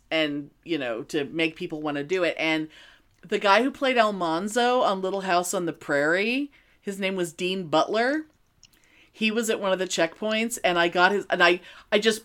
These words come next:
grabbed some flyer off of the ground just so I'd have a piece of paper to get his autograph, and I still have it.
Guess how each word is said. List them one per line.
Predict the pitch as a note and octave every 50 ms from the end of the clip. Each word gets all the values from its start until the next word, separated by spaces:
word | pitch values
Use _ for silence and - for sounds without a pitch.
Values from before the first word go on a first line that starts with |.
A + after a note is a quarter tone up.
| _ - -
grabbed | - - F#3+ F#3 F#3+ F#3+ G3+ G3+ -
some | - - G3 F3+ E3+
flyer | - - - - E3+ D#3+ D#3 D#3 D#3 D#3+ F3 F#3 G3+ G#3 G3
off | F3+ F3 -
of | F3+ E3 D3+
the | D3+ D#3+
ground | C3+ C3+ D3 D3 C#3+ C#3 C#3 D3 D3+ E3 F3+ G3+ A3+ G#3+ - F3
just | - G3+ F#3 -
so | - G3
I'd | F#3 F3+
have | F#3+ E3+ F3
a | E3+
piece | - F3+ F3 - -
of | E3 -
paper | F3+ D#3+ D#3+ D#3+ D#3+ F#3 F#3+ G3+ G#3+ A3+ A3 - - _ _ _ _ -
to | - G3
get | D#3+ E3+ D#3+ D3+
his | D#3 D3 C#3
autograph, | B2+ - F2 - - - C#2+ - - -
and | F3+
I | G3+ A#3
still | C4 - - C4+ A#3
have | F#3+ C3+ A2+ A2+
it. | - - -